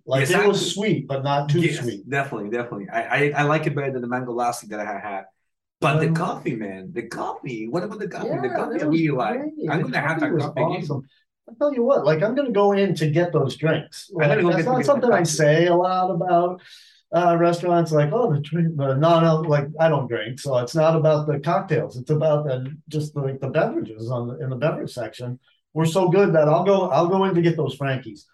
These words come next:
Speaker 1: but
Speaker 2: Well,
Speaker 1: I'll
Speaker 2: definitely
Speaker 1: order a
Speaker 2: the Frankies are
Speaker 1: beverage
Speaker 2: gonna
Speaker 1: as well.
Speaker 2: I,
Speaker 1: You
Speaker 2: I'm
Speaker 1: know?
Speaker 2: gonna, I'm def-, you know, I hear, okay, I'm gonna say it.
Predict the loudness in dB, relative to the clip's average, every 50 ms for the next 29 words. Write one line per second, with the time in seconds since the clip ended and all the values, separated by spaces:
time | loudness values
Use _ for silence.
0 | _ _ _ _ _ _ _ 2 4 6 6 6 6 4 4 4 4 4 4 4
1 | 6 6 6 6 6 6 6 2 0 0 0 0 -2 -2 -2 -2 0 0 -2 -2
2 | -6 -10 _ _ -2 0 0 2 2 2 2 2 2 2 0 0 0 0 2 4
3 | 4 4 4 2 0 -4 -6 0 2 2 2 2 2 0 0 -2 2 2 2 2
4 | 2 0 -2 -2 -2 -2 0 -2 -2 -2 -4 -4 -4 -4 -2 -2 -4 -8